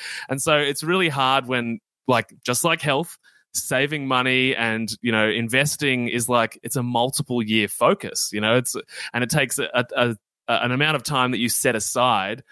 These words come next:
to learn the skills to get no, no outcome for years.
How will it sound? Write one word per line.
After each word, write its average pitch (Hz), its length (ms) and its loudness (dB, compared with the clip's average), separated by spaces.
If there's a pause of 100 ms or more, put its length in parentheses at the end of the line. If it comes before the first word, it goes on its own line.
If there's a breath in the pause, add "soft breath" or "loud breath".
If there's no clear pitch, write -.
(120 soft breath)
to 135 80 -4
learn 156 260 0
the 143 80 -4
skills 131 560 -2 (320 loud breath)
to 180 120 2
get 180 220 -2
no, 190 460 0 (200)
no 170 280 0
outcome 175 460 0
for 131 120 0
years. 143 540 0